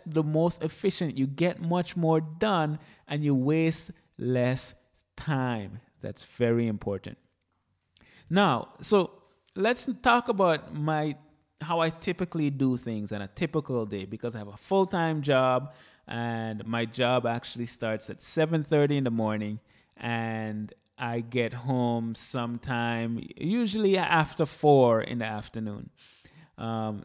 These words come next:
maybe sometimes a little earlier, but usually sometime after four. So let me kinda just run you through what a typical day for me looks like. I wake up at,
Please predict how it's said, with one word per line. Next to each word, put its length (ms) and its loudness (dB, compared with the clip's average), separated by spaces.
maybe 320 2
sometimes 500 2
a 60 2
little 300 0
earlier, 460 4
but 220 -4
usually 600 0
sometime 520 -2
after 300 -6
four. 340 -6
So 300 -4
let 160 -2
me 340 -2
kinda 320 0
just 240 0
run 340 4
you 200 8
through 520 4
what 220 6
a 80 2
typical 600 -2
day 300 0
for 200 -8
me 240 -2
looks 300 -6
like. 200 -8
I 380 -2
wake 400 0
up 300 -2
at, 500 -2